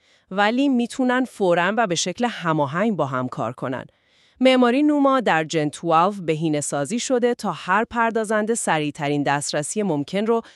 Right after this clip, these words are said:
به حافظه نزدیک به خودش داشته باشه و فقط در مواقع ضروری به حافظه پردازنده‌های دیگه سر بزنه.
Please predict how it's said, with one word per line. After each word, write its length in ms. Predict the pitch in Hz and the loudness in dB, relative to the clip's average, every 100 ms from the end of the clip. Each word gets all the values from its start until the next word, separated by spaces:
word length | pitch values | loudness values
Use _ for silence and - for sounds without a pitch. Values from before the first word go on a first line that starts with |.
| _ 220 | _ -6
به 100 | 214 | -2
حافظه 560 | 214 196 202 185 220 | 0 0 -2 0 0
نزدیک 460 | 220 160 139 151 - | 2 0 -2 -6 -6
به 80 | 147 | -8
خودش 380 | - 180 139 | -2 -2 -2
داشته 340 | - 123 - 135 | -4 -6 -6 -6
باشه 320 | 120 - 123 - _ _ 185 | -4 -4 -6 -10 _ _ -4
و 100 | 190 | 0
فقط 360 | 190 185 208 | 0 0 0
در 160 | 208 170 | 0 2
مواقع 560 | 160 147 143 147 170 202 | 2 2 2 0 0 0
ضروری 480 | 165 147 147 180 | 0 0 0 -2
به 100 | 170 | -4
حافظه 600 | 135 - 143 - 143 151 | -4 -2 -2 -2 -4 -4
پردازنده‌های 960 | 175 - 147 135 135 139 135 135 147 165 | -4 -2 -2 -2 -4 -2 -4 -4 -2 -2
دیگه 280 | 160 147 156 | -2 -4 -2
سر 360 | 156 151 131 123 | -2 -2 -4 -4
بزنه. 460 | 131 123 131 127 | -6 -4 -4 -4